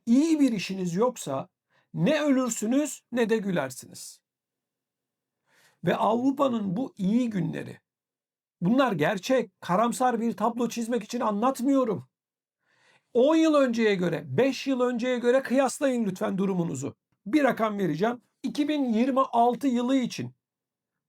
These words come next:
Almanya'nın büyüme hedefi yüzde bir nokta üçtü arkadaşlar. Geçen hafta açıklama yaptılar. Bu hedef yüzde sıfır nokta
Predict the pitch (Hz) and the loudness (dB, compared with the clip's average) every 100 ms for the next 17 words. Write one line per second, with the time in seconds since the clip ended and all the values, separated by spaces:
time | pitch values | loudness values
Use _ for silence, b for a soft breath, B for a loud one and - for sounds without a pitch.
0 | _ _ _ - 190 226 254 262 240 196 | _ _ _ 0 2 4 2 2 0 -2
1 | 147 135 185 233 254 247 233 175 220 175 | -2 0 2 2 2 0 0 -2 -2 -2
2 | 175 233 208 220 165 226 262 233 208 190 | 0 0 0 0 2 4 2 2 -4 -4
3 | - 254 233 _ _ _ _ _ 294 269 | -2 -2 -2 _ _ _ _ _ 2 2
4 | - 202 175 127 - - - - - - | 0 -2 -2 -2 -10 -14 -18 -20 -20 -20
5 | _ _ b b b b b 208 208 302 | _ _ b b b b b -2 2 2
6 | 269 - - 175 - 233 254 262 247 262 | 2 0 -2 -4 -2 0 0 -2 -4 -2
7 | 254 262 - b b b 190 165 311 285 | 0 -2 -10 b b b -2 0 2 4
8 | 277 277 226 233 - _ _ 160 185 277 | 4 2 0 -2 -10 _ _ 0 4 4
9 | 240 226 185 - 285 - 262 220 208 247 | 2 -2 -2 -2 -2 0 0 0 0 -2
10 | - 269 | 0 -2